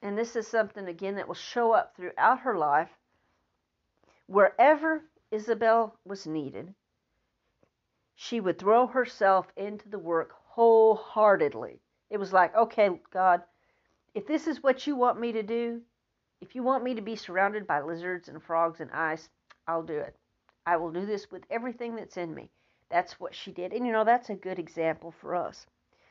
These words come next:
Isabel cleaned and cooked, did laundry, chased out lizards, chased out snakes, did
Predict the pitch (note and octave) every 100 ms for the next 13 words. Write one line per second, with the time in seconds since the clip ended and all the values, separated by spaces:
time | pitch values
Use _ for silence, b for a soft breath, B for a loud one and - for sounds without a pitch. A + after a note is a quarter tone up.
0 | b b b b b - C4 D#4 A#3 A3+
1 | G3 A#3 A#3+ B3+ C4+ A3+ F#3+ G#3 B3 G3+
2 | - F3 F#3+ - G#3+ E3+ E3+ D#3+ D#3+ G#3
3 | G#3 D4 E4+ - C#4 F#3+ F#3 F3 E3+ E3
4 | - - C4 D4+ - F#3 D3+ - E3+ D3
5 | D#3 - - _ _ _ _ - G#3